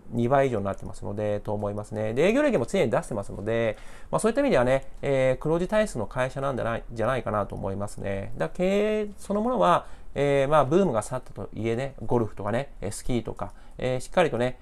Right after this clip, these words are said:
えー、多角化経営なども進めているんだろうと思いますし、不動産業とかね、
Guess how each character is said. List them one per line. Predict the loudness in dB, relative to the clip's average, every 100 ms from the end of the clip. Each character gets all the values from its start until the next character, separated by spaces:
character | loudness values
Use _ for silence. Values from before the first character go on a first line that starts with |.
| -4
え | 2 2
ー、 |
多 | 2
角 | 0 0
化 | 0
経 | -2 0
営 | 0
な | 0
ど | -4
も | -8
進 | -4 0
め | 0
て | 0
い | -2
る | -2
ん |
だ | 0
ろ | -2
う | -4
と | -4 -2
思 | -2
い |
ま | -2 -4
す |
し、 | -2
不 | 0
動 | 2
産 | 2 -2
業 | -4 -8
と | -6
か | -2
ね、 | -2 -4